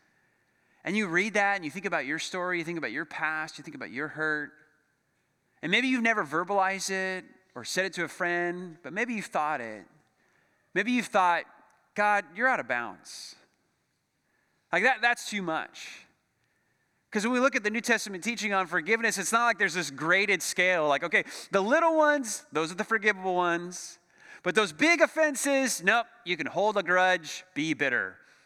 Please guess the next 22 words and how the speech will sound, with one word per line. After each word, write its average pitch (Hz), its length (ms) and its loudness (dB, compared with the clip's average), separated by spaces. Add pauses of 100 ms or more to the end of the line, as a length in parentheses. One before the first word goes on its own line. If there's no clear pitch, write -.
(380)
That's 143 160 -8
not 185 160 0
in 180 60 -6
the 170 80 -6
teaching 160 340 -4
of 127 60 -8
Jesus. 131 520 -14 (1000)
I 226 100 4
think 285 140 -2
if 294 120 -2
we're 247 220 0
all 240 580 2
honest, 165 680 -4 (680)
if 185 180 2
we 190 140 -6
really 262 640 0
look 208 360 -2
at 160 100 -12
the 143 80 -8
call 220 520 -4
of 202 160 -8
God 180 400 -4